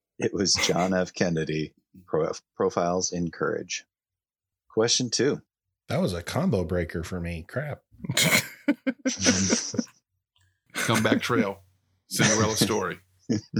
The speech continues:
Speaker 3: Oh.
Speaker 4: No, no, no, no, no.
Speaker 1: Question two. What two medals are considered the two most prestigious awards for children's literature in the U S? The first was established in nineteen twenty-two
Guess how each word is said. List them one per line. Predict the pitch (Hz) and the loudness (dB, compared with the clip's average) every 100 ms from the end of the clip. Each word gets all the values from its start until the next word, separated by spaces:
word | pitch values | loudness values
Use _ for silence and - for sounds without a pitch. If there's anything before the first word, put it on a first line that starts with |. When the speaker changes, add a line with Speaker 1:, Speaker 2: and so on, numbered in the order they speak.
| - - | -6 -6
Speaker 3:
Oh. | - 64 76 - - - _ - | -2 0 0 -2 -8 -14 _ -12
Speaker 4:
No, | 90 92 | -6 -2
no, | 101 101 | 0 0
no, | 104 104 | 0 0
no, | 107 | -2
no. | - - - _ _ _ _ _ _ _ _ | -2 -6 -20 _ _ _ _ _ _ _ _
Speaker 1:
Question | - 117 - 117 | -2 2 2 0
two. | - 95 78 - _ _ _ _ _ - | 2 2 0 -6 _ _ _ _ _ -2
What | 95 127 - | 0 0 -2
two | - 131 | -2 0
medals | 113 104 92 78 - - _ _ - | 2 2 2 0 -2 -6 _ _ -2
are | 87 | -2
considered | - 92 - 107 110 92 | 0 0 2 2 2 0
the | 85 - | -2 -2
two | - 110 104 | 0 0 2
most | 92 110 - - | 2 2 0 -2
prestigious | 104 - - 113 87 - - | -2 0 2 0 0 0 0
awards | 92 87 87 82 - | 0 2 0 0 -2
for | - 80 | -4 -4
children's | - 92 90 95 80 - | 0 0 0 0 0 -2
literature | - 82 76 82 78 - 80 78 | -2 -4 -2 -4 -2 -2 -2 -2
in | 73 71 | -4 -4
the | 73 | -4
U | 76 76 | -2 0
S? | 71 - - - _ _ _ _ _ _ | 0 0 0 -2 _ _ _ _ _ _
The | 87 | -6
first | - 123 127 85 - - - _ _ _ | -2 -2 0 -2 -4 -6 -10 _ _ _
was | - - | -2 2
established | - 95 92 92 - | 4 4 2 2 2
in | 87 | 2
nineteen | 82 80 - 78 | 0 0 -2 -2
twenty-two | 73 82 78 71 - 90 80 | -2 -2 -2 -2 0 0 0